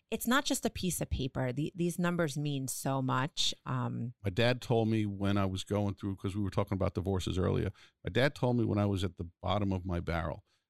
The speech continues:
Speaker 2: um, one day he came downstairs and he kinda smacked me around mentally and emotionally. And he says, "Do me a favor. Every day you wake up, prepare yourself for the worst possible case scenario that could ever happen."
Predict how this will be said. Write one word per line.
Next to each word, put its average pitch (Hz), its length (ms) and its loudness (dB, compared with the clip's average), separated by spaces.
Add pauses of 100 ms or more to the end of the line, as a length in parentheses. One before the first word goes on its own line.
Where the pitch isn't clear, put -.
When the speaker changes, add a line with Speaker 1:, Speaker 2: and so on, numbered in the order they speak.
(120)
Speaker 2:
um, 90 520 0
one 92 160 -2
day 87 100 -2
he 85 160 -8
came 117 180 2
downstairs 101 460 0
and 92 80 -2
he - 40 -6
kinda 104 200 0
smacked - 340 -4
me 95 80 -4
around 90 320 0
mentally 90 380 -2
and 87 100 -2
emotionally. 90 460 -2
And 85 80 -6
he 92 80 -4
says, - 240 -4
"Do 113 160 -2
me 135 140 2
a 123 40 -2
favor. 87 400 -6 (480)
Every 139 220 0
day 135 160 2
you 117 180 2
wake 107 300 0
up, 92 180 0
prepare 120 320 -2
yourself 104 360 -2
for - 120 -6
the 95 120 -2 (140)
worst 110 320 0
possible 107 420 -2
case - 280 -4
scenario 85 600 -2 (320)
that 95 140 -4
could 101 180 -2 (100)
ever 104 260 0
happen." - 460 -8